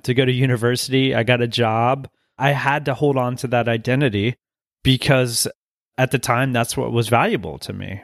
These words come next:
right? But it was only until, like, I let go of that identity and, like,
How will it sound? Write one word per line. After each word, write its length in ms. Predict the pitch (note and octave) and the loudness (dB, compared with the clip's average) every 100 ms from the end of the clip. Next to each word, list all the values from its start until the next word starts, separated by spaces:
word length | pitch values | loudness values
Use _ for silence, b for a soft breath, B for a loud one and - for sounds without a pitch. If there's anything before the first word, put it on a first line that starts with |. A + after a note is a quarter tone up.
| - | -4
right? 340 | A2 C3 F3 | 2 2 2
But 240 | C#3+ B2+ - _ _ _ - | 0 -2 -4 _ _ _ 0
it 60 | |
was 160 | C3+ C3 | 4 4
only 220 | C#3+ E3 | 2 2
until, 260 | D3+ D3+ D#3 | 0 2 4
like, 220 | C#3 B2+ | 4 2
I 80 | A#2+ | -2
let 320 | A2 C3 B2+ | 0 -2 0
go 180 | B2 A#2+ | 2 2
of 140 | C3+ | 2
that 160 | A#2+ A2+ | 0 0
identity 600 | G#2+ G#2 G2+ A2 C#3+ D#3+ | 0 0 -2 0 0 2
and, 120 | A2+ | 4
like, 200 | G#2 - | 2 0